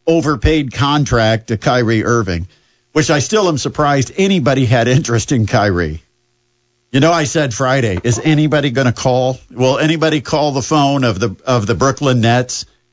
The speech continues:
And gosh, about three teams did, and one of them was, uh, the Los Angeles Lakers. But, but if it becomes a, a situation where Dallas has to unload somebody, of course,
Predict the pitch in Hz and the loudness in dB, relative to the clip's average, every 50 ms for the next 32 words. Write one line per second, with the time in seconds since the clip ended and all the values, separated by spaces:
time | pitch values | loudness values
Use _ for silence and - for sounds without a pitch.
0 | _ _ _ _ _ - 143 135 127 123 120 117 113 107 - 135 156 165 147 - | _ _ _ _ _ -2 0 2 4 4 2 2 2 0 -2 -4 -4 -4 -4 -4
1 | - - 107 101 - - 156 170 160 - - 170 170 170 151 - 113 107 101 101 | -4 -2 -4 -2 -2 0 0 0 0 0 0 2 2 2 0 0 0 2 2 2
2 | 90 104 104 120 147 147 127 107 107 107 104 104 101 107 107 104 95 87 - 127 | 2 2 2 2 2 2 2 2 2 2 2 2 2 2 2 0 0 -2 -2 0
3 | 107 107 104 104 104 107 110 120 117 - - 107 107 113 98 95 - 135 135 143 | 0 2 0 0 0 0 0 0 0 0 0 0 0 0 -2 -2 0 0 2 2
4 | 156 - - 87 71 - - _ _ _ _ _ _ _ _ _ _ - 170 165 | 0 0 -2 -6 -6 -8 -12 _ _ _ _ _ _ _ _ _ _ 0 0 0
5 | 156 147 131 - _ _ _ _ _ _ _ _ _ _ _ _ _ _ _ _ | 0 -2 -4 -8 _ _ _ _ _ _ _ _ _ _ _ _ _ _ _ _
6 | _ _ _ _ _ - 165 - 190 233 233 254 240 214 226 - - 214 202 196 | _ _ _ _ _ -4 -2 0 0 0 0 -2 -2 -2 -4 -4 -2 -2 0 0
7 | 190 180 147 175 160 143 147 - 139 147 135 - - 190 180 - 165 156 160 175 | 0 0 0 0 2 2 0 0 0 0 0 0 0 0 0 0 0 0 2 0
8 | 160 160 131 117 104 - 147 143 160 170 170 156 - 160 151 139 123 - - - | 0 0 -2 -2 0 0 0 0 2 0 0 0 0 0 0 0 -2 -4 -6 -4
9 | - 147 147 139 135 143 156 175 165 135 - - 123 107 104 104 98 92 98 120 | 0 0 2 2 2 2 2 0 0 -2 -2 0 0 0 2 2 0 2 2 0
10 | 127 123 107 - 156 143 139 131 - - - - | 0 -2 -2 0 0 2 2 0 0 -2 -8 -12